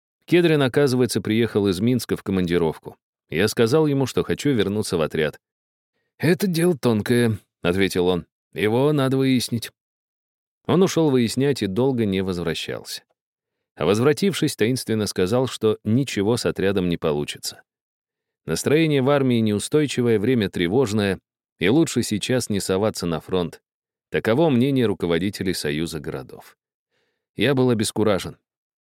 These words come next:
Кедрин снял очки, протер их, снова надел и внимательно меня осмотрел. Проделав все это, он сказал: «Не унывайте,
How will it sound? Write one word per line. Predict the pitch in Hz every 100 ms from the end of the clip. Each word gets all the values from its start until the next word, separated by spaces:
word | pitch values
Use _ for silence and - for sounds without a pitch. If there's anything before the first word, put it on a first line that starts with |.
| _ _ _ _ _ -
Кедрин | 160 156 147
снял | 120 143 147
очки, | 123 - 151 143
протер | 107 98 143 127
их, | 95 - _
снова | - 120 131 120
надел | 110 104 131 120
и |
внимательно | 98 98 104 113 98 95
меня | 92 95 90
осмотрел. | - 90 87 92 87 - _ _ _ _ _ -
Проделав | 90 131 170 147
все | - 131
это, | 120 110
он | 104
сказал: | - 87 87 78 - _ _ _ _ _
«Не | - 120
унывайте, | 143 143 139 127 151 131 - 101 87